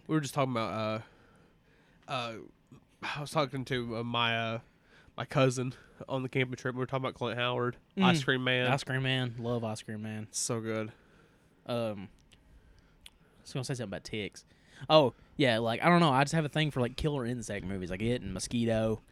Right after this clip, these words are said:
Speaker 1: Honestly, like, insect movies.
Speaker 2: Squirm.
Speaker 1: Yeah.
Speaker 2: Slugs. <laughs>
Speaker 1: Stuff with insects bo-, bothers me anyway 'cause I don't like bugs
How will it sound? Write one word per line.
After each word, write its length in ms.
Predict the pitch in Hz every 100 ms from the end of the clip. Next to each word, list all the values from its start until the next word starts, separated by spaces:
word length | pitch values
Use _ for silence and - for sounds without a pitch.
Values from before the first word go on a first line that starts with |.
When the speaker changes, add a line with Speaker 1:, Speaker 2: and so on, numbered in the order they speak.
| - - - - _
Speaker 1:
Honestly, 340 | 190 247 220
like, 360 | 170 151 139 - -
insect 380 | 165 156 165 139
movies. 420 | 147 139 135 131
Speaker 2:
Squirm. 360 | 127 127 127 131 - - -
Speaker 1:
Yeah. 360 | 127 117 113 110 _ _ -
Speaker 2:
Slugs. 640 | - 139 139 139 143 139 - 180
<laughs> 160 | 339
Speaker 1:
Stuff 240 | - 247 220
with 100 | 151
insects 360 | 170 175 135
bo-, 360 | - 135 139 131
bothers 420 | 127 127 131 127
me 160 | 131 113
anyway 300 | 127 131 127
'cause 120 | - 127
I 60 |
don't 180 | 131 127
like 260 | 117 123 123
bugs 520 | 123 127 127 -